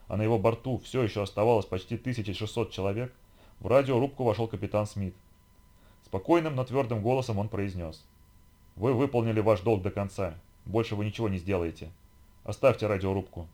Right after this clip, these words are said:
Сейчас каждый сам за себя". Через пять минут подача электроэнергии на передатчики прекратилась,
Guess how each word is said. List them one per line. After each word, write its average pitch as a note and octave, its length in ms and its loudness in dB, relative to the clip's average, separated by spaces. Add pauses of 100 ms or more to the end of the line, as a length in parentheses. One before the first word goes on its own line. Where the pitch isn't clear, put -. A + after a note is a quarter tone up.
Сейчас G2+ 360 -2
каждый G#2 280 0
сам G2 220 -2
за E2+ 80 -6
себя". E2+ 340 -8 (1080)
Через D#3+ 240 0
пять D#3+ 240 4
минут D3 260 -2
подача A#2+ 380 6
электроэнергии B2 640 0
на C3 100 -4
передатчики A#2 560 0
прекратилась, G#2+ 680 -2